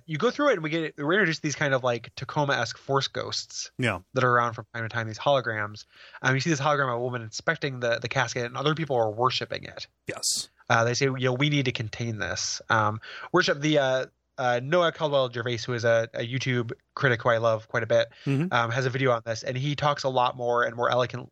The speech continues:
Speaker 1: eloquently than I can about the, the fact that this takes the, the act of Doom and the doomness of it and literally turns it into, like, a religious ritual,
Speaker 2: Mm-hmm.
Speaker 1: both in the subtext and in the, the kind of the supertext.
Speaker 2: Yeah.
Speaker 1: You know, it is, the idea of Doom and what Doom is, is literally holy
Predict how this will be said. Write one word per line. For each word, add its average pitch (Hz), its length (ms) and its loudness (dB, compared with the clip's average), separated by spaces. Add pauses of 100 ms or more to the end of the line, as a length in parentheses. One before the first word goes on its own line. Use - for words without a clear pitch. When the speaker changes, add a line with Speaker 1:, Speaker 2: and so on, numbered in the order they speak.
(100)
Speaker 1:
eloquently 143 420 0
than 120 140 -2
I 214 140 2
can 120 300 -2 (320)
about 135 520 2
the, 123 440 -8 (680)
the 147 100 4
fact 151 340 2
that 131 120 2
this 143 160 -2
takes - 360 -2
the, 131 220 0
the 127 220 2
act 131 240 0
of 120 80 -4
Doom 120 240 -2
and 113 100 -4
the 113 60 -2
doomness 127 340 2
of 113 140 2
it 113 100 2
and 123 220 -6
literally 131 260 2
turns 123 240 -6
it 123 120 -4
into, 123 340 -4
like, 113 160 2
a 113 80 -2
religious 110 400 0
ritual, - 480 -2 (100)
Speaker 2:
Mm-hmm. 131 120 0
Speaker 1:
both 123 180 4
in 120 60 -6
the 113 80 0
subtext 127 580 0
and 120 300 -2
in 110 160 -4
the, 110 320 -4
the - 100 -2
kind 117 180 0
of 107 120 0 (180)
the - 100 -4
supertext. - 760 -2
Speaker 2:
Yeah. 95 140 -2 (340)
Speaker 1:
You 127 80 4
know, 127 120 6
it 151 140 2
is, 143 260 0
the 135 160 0
idea 139 380 2
of 135 300 -2
Doom 123 280 -4
and 120 140 -6
what 120 160 -2
Doom 127 240 -2
is, 117 260 2
is 123 300 0
literally 127 420 2
holy 110 560 -8